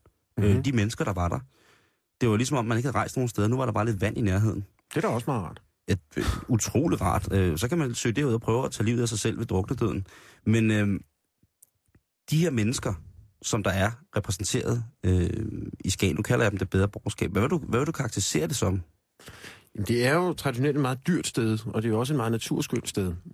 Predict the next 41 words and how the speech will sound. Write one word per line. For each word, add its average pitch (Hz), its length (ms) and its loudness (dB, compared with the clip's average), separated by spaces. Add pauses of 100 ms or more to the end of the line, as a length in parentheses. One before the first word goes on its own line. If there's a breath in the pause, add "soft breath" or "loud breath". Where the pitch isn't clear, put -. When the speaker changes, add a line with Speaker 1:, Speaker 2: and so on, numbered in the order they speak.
(140)
Speaker 1:
Øh, 101 580 2
og, 101 280 -4
og 107 100 -2
så 160 100 0
er 165 40 2
der 170 80 2
jo 135 80 0
bare 127 200 -2
tradition, - 720 -2
eller 104 180 0
er, 90 200 -4
har - 280 -4
der 98 420 -4
gennem 110 200 2
årene, 101 220 2
spørg 123 180 -4
mig 113 100 0
ikke 110 140 0
hvornår, 117 280 2
men 113 160 -2
på - 40 -16
et - 20 0
eller 147 120 2
andet 170 80 2
tidspunkt 147 240 0
er - 40 0
der 117 60 2
så 135 100 -2
udviklet 139 280 0
en 127 80 -6
tradition 110 360 -2
for, 113 360 -2
og - 80 -10
den 104 120 -4
går 117 240 0
gans-, - 300 -4
utvivlsomt 117 420 0
ganske 120 220 0
lang-, 110 320 0
langt 113 220 -2
tilbage, 110 360 0